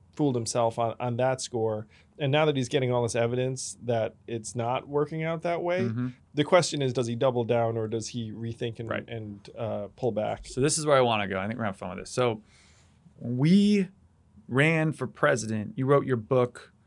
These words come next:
Speaker 2: And a lot of the stuff you, even with Forward Party, a lot of stuff you're doing, uh,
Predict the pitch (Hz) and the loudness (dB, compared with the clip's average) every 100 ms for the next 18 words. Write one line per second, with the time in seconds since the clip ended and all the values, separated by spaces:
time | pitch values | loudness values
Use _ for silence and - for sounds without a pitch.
0 | _ _ _ _ 123 117 165 240 131 147 | _ _ _ _ -2 4 6 6 6 4
1 | - 131 127 113 - _ _ _ 156 147 | 0 0 0 0 -6 _ _ _ -4 -2
2 | 113 - 135 143 120 131 120 117 117 120 | -2 0 2 4 4 4 4 2 2 2
3 | 139 117 107 107 101 101 - - | 2 0 -2 -2 -2 -6 -10 -12